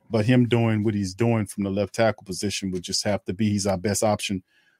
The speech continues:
uh, right now, unless you do some switcherooing on the line. Me personally, I think Ramczyk should be moved to the left tackle po-, pos-,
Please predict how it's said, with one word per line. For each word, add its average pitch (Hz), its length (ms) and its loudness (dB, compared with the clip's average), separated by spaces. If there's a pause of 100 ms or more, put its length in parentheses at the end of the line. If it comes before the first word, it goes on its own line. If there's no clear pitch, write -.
(140)
uh, 101 140 2
right 123 240 6
now, 127 220 6
unless 120 280 2
you 120 100 2
do 113 160 0
some 110 180 0
switcherooing 127 760 2
on 117 120 0
the 113 80 -2
line. 117 400 2
Me 120 100 0
personally, 123 460 0
I 107 60 0
think 113 260 -4
Ramczyk 120 440 0
should 101 200 -6
be 101 100 0
moved 104 280 0
to 104 80 -2
the 95 100 0
left 98 240 -2
tackle 107 340 -2
po-, 95 140 -14
pos-, 87 220 -12